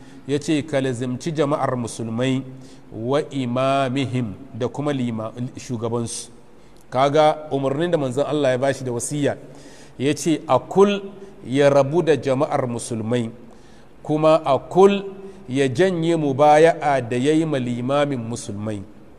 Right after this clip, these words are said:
Malam ya ce, "Fal jama'atu la takunu illa bi amrayn." Malam ya ce, "Jama'a ba ta kasancewa sai dai da abu biyu. Al'amrul awwal, al'amari na farko, an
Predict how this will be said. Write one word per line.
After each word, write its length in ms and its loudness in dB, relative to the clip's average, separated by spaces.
Malam 400 2
ya 100 0
ce, 200 -2
"Fal 260 -4
jama'atu 680 0
la 180 6
takunu 480 -6
illa 300 0
bi 100 -8
amrayn." 360 -4
Malam 360 2
ya 120 0
ce, 240 -2
"Jama'a 540 0
ba 280 4
ta 220 2
kasancewa 880 -2
sai 300 -4
dai 160 2
da 160 -2
abu 160 -6
biyu. 260 -8
Al'amrul 640 0
awwal, 480 0
al'amari 760 -2
na 140 -2
farko, 560 -4
an 100 0